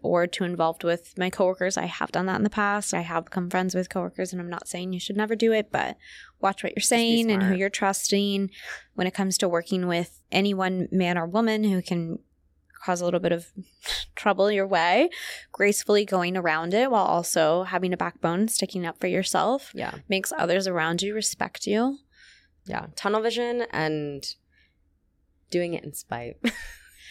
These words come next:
Speaker 1: Success is the best revenge.
Speaker 2: The best revenge. Like, all those bosses that never thought that I'd go anywhere. I mean, actually, I don't think any of my bosses ever thought I wouldn't go anywhere because that's why they were threatened by me. But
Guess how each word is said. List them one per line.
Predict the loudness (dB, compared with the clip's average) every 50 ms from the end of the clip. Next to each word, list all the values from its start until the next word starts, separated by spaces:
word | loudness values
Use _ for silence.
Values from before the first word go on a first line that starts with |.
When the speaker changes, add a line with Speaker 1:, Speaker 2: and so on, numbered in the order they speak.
| -20 -18 -18 -10 -6
Speaker 1:
Success | -2 0 0 0 2 0 0 0 0 -2 -2
is | -2 0
the | 0 -2
best | 0 2 0 0 0 0 0
revenge. | 0 0 0 0 0 0 0 0 -2 -2 -2 -2 0 0
Speaker 2:
The | 0 2
best | 0 0 -2 -2 -6 -10 -4 -4
revenge. | -2 0 0 0 0 -2 -2 -6 -8 -8 -10 -12 -12 -14 _ _ _
Like, | 0 2 2 0 0
all | 2 2 4 4
those | 4 2 0 2
bosses | 0 0 0 0 0 0 0 0 0 0 0 0
that | 0 2 2 2 0 -2 -8 _ _ _ _ _ _ _ _ _ _
never | 0 0 2 2 2
thought | 2 2 2 2
that | 2 0
I'd | -2 0 0
go | 0 2 2
anywhere. | 2 0 0 0 0 2 2 2 2
I | 2
mean, | 2 2 2
actually, | 0 -2 -2 -2 -4 -6 -4 -2
I | -2
don't | -2 0
think | -2 -2 -2
any | -2 -4 -4
of | -4
my | -4 -4
bosses | -4 -4 -4 -6 -8 -8
ever | -8 -6 -8 -6
thought | -4 -4 -2 0
I | 0
wouldn't | 0 0 0 -2
go | -2
anywhere | -2 -2 -2 -2 -2 -4
because | -4 -4 -6 -4 -4
that's | -4 -6 -4 -4
why | -4 -4
they | -4 -4
were | -6 -6 -8 -10 _ _ -8
threatened | -6 -2 0 2 2
by | 4 4 6
me. | 6 4 4 2 -2 -8 -16 -18 -20 _ _
But | 4 4 4 4 0 -2